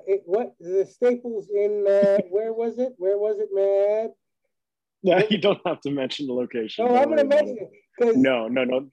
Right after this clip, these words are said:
Speaker 2: no, thanks,
Speaker 1: Dixon
Speaker 2: 'cause I'm not
Speaker 1: Hall,
Speaker 2: trying to burn any
Speaker 1: Dixon
Speaker 2: bridges
Speaker 1: Hall
Speaker 2: here.
Speaker 1: was on top of it, and I was on top of it.
Speaker 2: <laughs> Really?
Speaker 1: And
Speaker 2: Dixon?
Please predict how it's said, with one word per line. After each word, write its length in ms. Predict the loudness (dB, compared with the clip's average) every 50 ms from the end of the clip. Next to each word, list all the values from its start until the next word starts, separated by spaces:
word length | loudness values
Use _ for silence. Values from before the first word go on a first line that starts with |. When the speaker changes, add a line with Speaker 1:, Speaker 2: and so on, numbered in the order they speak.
| _ -6
Speaker 2:
no, 140 | -4 -4 -2 -2
thanks, 220 | -2 -2 -2 -4
Speaker 1:
Dixon 160 | -6 -6 -6
Speaker 2:
'cause 40 | -2 -2 0
I'm 80 | 2 2
not 120 | 4 2
Speaker 1:
Hall, 60 | 2 2
Speaker 2:
trying 100 | 0 -4 -4
to 60 | -4
burn 320 | -2 -2 -2 -2 -2 -4 -4 -4
any 100 | -4 -4
Speaker 1:
Dixon 120 | -4 -2
Speaker 2:
bridges 140 | -2 0 2 4
Speaker 1:
Hall 160 | 4 4 4
Speaker 2:
here. 80 | 4 2
Speaker 1:
was 100 | 0 0 0
on 200 | -2 -2 -4 -4
top 280 | -6 -4 -4 -4 -4
of 100 | -4 -2 0
it, 240 | 0 0 -2 -4 -10 _ _ _ _ _ _ _ _ -4
and 100 | -2 -2
I 140 | 0 0 2
was 140 | 2 2 0
on 200 | 2 0 0 -2
top 240 | -2 0 0 0 2 2
of 120 | 2 2
it. 220 | 2 2 0 -2 -6 _
Speaker 2:
<laughs> 360 | -20 -20 _ _ _ _ _
Really? 240 | -2 0 2 2 2
Speaker 1:
And 120 | 0 0 -2
Speaker 2:
Dixon? 380 | -2 -2 -2 -6 -6 -6 -6